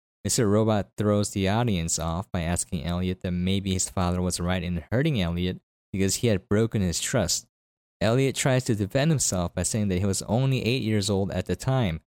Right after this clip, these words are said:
Mister Robot pushes Elliot off the pier mid-sentence. "You didn't commit to the sacred pact you had formed."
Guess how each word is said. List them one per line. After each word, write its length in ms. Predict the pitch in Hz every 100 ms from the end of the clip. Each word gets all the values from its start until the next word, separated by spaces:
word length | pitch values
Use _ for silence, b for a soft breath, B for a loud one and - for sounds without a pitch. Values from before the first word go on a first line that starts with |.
| _ _ _ _ _ _
Mister 260 | 104 113 139
Robot 360 | 113 123 127 -
pushes 320 | 135 - 113
Elliot 380 | 73 107 110 98
off 380 | 82 90 110 -
the 80 | 98
pier 340 | - 107 110
mid-sentence. 840 | 101 101 - 90 85 78 78 - - _ _ _ _ _ _ -
"You 80 | 104
didn't 220 | 127 135
commit 320 | 131 127 120 -
to 60 |
the 100 | 107
sacred 460 | - 113 110 107 -
pact 320 | 104 98 -
you 140 | 98 87
had 140 | 80
formed." 500 | - 87 78 78